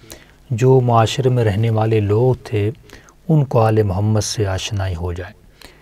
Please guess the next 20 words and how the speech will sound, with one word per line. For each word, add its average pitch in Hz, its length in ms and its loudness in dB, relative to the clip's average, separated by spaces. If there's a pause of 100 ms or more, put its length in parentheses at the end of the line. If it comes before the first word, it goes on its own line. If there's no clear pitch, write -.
(280)
जिस 160 180 0
तरह 147 160 2
इमाम 131 280 2
हुसैन 131 360 0
अलैहिस्सलातु 117 600 0
वस्सलाम 104 520 0
ने 113 180 0
अपने 117 320 -4
तकरीबन 143 640 -2
बेटों 120 300 0
के 113 140 -6
नाम 110 300 0 (580)
अली 123 260 2
रखे, 95 380 -8 (560)
अलीनुल 110 460 -2
औसत, 101 380 -4 (240)
अलीनुल 107 460 -4
अकबर, 101 400 -6 (240)
अलीनुल 101 460 -4
असगर, 98 420 -6